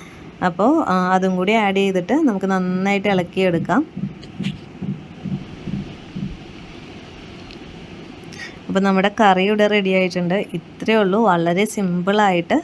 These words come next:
നമുക്ക് ഉണ്ടാക്കിയെടുക്കാൻ പറ്റുന്ന ഒരു കറിയാണ്. നമ്മൾ കുറച്ച് ചിക്കൻ വെച്ചിട്ടാണ് ചെയ്തിരിക്കുന്നത്. നന്നായി ഒരു വറ്റി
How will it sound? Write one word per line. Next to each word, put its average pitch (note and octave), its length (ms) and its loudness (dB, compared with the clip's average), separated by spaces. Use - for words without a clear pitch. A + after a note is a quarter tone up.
നമുക്ക് F3 280 0
ഉണ്ടാക്കിയെടുക്കാൻ E3+ 720 0
പറ്റുന്ന E3+ 300 -2
ഒരു E3 280 0
കറിയാണ്. F3 440 4
നമ്മൾ F#3+ 240 2
കുറച്ച് F#3+ 520 0
ചിക്കൻ G#3 300 0
വെച്ചിട്ടാണ് F#3 480 0
ചെയ്തിരിക്കുന്നത്. D#3+ 960 2
നന്നായി F#3+ 320 4
ഒരു G3+ 60 2
വറ്റി G3+ 420 2